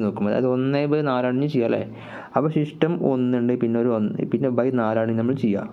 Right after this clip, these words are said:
അതായത് ഒന്ന് by നാലാണ് ഇനി ചെയ്യാനുള്ളത്. ഓക്കെ, അതായത്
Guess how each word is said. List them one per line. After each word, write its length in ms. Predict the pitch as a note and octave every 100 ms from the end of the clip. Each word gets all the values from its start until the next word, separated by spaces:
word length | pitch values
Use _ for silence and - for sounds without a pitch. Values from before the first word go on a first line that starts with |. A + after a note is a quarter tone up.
| -
അതായത് 200 | C3 C3+
ഒന്ന് 200 | C3+ D3 D3
by 80 | D3+
നാലാണ് 220 | D3 D3 D3
ഇനി 120 | D3 D3
ചെയ്യാനുള്ളത്. 460 | C3 B2 A2+ F#2+ F#2 - - - - - - - D3
ഓക്കെ, 160 | C3 G#2 B2+
അതായത് 380 | C3+ D3 D#3+